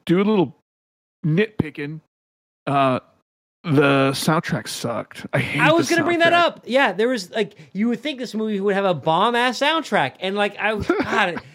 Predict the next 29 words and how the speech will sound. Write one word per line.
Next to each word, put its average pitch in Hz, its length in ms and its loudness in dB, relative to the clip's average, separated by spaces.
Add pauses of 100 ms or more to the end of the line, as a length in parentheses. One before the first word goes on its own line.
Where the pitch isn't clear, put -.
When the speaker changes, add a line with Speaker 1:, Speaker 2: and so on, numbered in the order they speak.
(180)
Speaker 2:
it, 233 200 -4
it 190 220 -6
ends 214 240 0
with, 185 120 0
like, 147 140 -4
Rat, 127 560 -2 (560)
you 170 140 -4
know? 220 360 0
Speaker 1:
Yeah, 160 440 2 (220)
it's 196 180 4
awful, 160 680 -2
dude. - 360 -8
It's - 140 -12
so - 520 0
Speaker 2:
Yeah, 226 100 0
Speaker 1:
bad. 277 400 0
Speaker 2:
and 202 80 2
it, 214 140 -4
it 220 160 2
had 220 240 0
such 247 240 -6
potential 240 580 -6
to 170 100 -2
have 175 160 -2
this 156 160 -4
great 190 540 -6
soundtrack 220 680 -4
to 104 220 -8
it, 78 120 -16